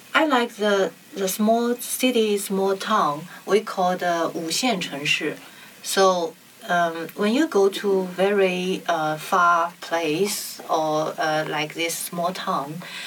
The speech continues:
you feel it's so interesting, crazy, and, uh,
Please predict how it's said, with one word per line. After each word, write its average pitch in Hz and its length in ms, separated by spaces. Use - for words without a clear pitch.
you 220 160
feel 285 460
it's 208 240
so 285 760
interesting, 196 840
crazy, 208 1000
and, 170 300
uh, 165 320